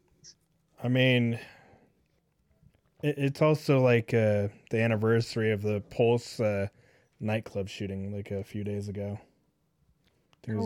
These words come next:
Speaker 1: was June
Speaker 2: really?
Speaker 1: twelfth, yeah. I think
Speaker 2: Oh,
Speaker 1: that was
Speaker 2: that's
Speaker 1: down in
Speaker 2: kinda
Speaker 1: Florida.
Speaker 2: sad.
Speaker 1: Do you not remember the Pulse nightclub shooting?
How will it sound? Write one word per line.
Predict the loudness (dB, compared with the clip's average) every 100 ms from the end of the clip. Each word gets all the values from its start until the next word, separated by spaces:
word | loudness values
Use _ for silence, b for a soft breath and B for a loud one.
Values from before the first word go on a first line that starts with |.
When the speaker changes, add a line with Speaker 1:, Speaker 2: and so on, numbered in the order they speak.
| 0
Speaker 1:
was | 2
June | 4 4
Speaker 2:
really? | 2
Speaker 1:
twelfth, | 2 0 0 -6 -14 -10
yeah. | -4 -4
I | -6 _ _ _ _ _ _ _ _ _ _ _ _ _ _ _ _ _ _ _ _ -4
think | 2
Speaker 2:
Oh, |
Speaker 1:
that | 2
was | 2
Speaker 2:
that's | 2
Speaker 1:
down | 0
in |
Speaker 2:
kinda | 0 0
Speaker 1:
Florida. | 0 0
Speaker 2:
sad. | 0 -2 -8 _ _ _ _ _ _ -20 _ _ _ _ _ _ _ _ _ _ _ _ _ _ -4
Speaker 1:
Do | 2
you |
not | 2
remember | 4 2 2
the |
Pulse | 0 0 0 -2
nightclub | 0 0 0
shooting? | 0 0 -2